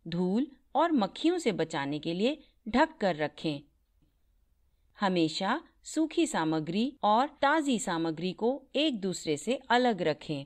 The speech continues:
और कच्चे खाने को पके खाने से अलग जगह रखें।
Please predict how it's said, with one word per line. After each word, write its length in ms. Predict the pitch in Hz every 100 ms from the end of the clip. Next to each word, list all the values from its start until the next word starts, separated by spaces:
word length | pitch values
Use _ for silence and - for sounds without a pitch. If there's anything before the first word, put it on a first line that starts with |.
| -
और 420 | 180 185 311 - _ -
कच्चे 340 | 285 285 349
खाने 360 | 339 311 311 311
को 260 | 320 381 - _ -
पके 280 | 311 311 233
खाने 380 | - 160 143
से 340 | 147 - - - _ -
अलग 300 | 330 220 175
जगह 300 | 180 165 170
रखें। 480 | 160 147 - 156